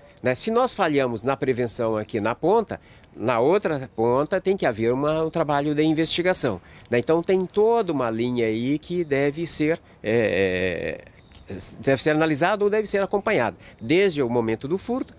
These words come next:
até o momento da receptação, né? Então nós estamos falhando em relação a isso.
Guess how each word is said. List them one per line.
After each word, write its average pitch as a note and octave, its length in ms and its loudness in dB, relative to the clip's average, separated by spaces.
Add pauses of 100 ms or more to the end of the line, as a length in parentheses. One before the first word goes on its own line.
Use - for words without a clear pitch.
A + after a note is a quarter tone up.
(160)
até G#3 280 -2
o A3 40 0
momento E3+ 360 -2
da E3 80 0
receptação, E3 680 -2 (340)
né? B2+ 140 2
Então F#3 340 2
nós F3 260 2
estamos F3 360 0
falhando G3 680 2
em A3 120 0
relação G3+ 420 0
a G#3+ 80 2
isso. D#3+ 240 -2